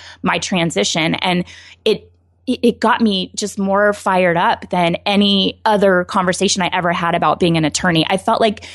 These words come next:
telling people that I was an attorney, it was kind of for my parents or to make them feel, <laughs> um, a little settled in my, my path because it was <laughs> secure and safe and, and predictable.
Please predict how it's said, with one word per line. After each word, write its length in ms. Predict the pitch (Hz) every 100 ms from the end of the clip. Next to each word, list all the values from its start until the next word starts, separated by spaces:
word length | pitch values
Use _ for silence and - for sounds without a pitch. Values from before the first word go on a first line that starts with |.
| - -
telling 300 | - 226 233
people 300 | 247 247 233
that 160 | 196 180
I 100 | 170
was 160 | 170 180
an 80 |
attorney, 540 | 170 - 226 226 185 175
it 140 | 190
was 260 | 180 185 -
kind 200 | - 185
of 100 | 180
for 100 | 170
my 140 | 160
parents 560 | - - 175 160 156 165
or 80 | 165
to 60 |
make 280 | 165 160 151
them 240 | 175 175
feel, 440 | 185 - 202 175 233 - - -
<laughs> 320 | - - -
um, 260 | 226 196 190
a 40 | 214
little 240 | 208 185
settled 540 | - - 185 180 170
in 160 | 180 175
my, 480 | 165 160 160 160 -
my 160 | 185 165
path 520 | - - 180 160 -
because 280 | 208 247 165
it 80 | -
was 160 | 180
<laughs> 120 | - 190
secure 520 | - - 180 175 175 175
and 140 | 175
safe 440 | - 175 165 165 -
and, 320 | 165 165 -
and 180 | 165 156
predictable. 640 | 175 196 - 180 151 151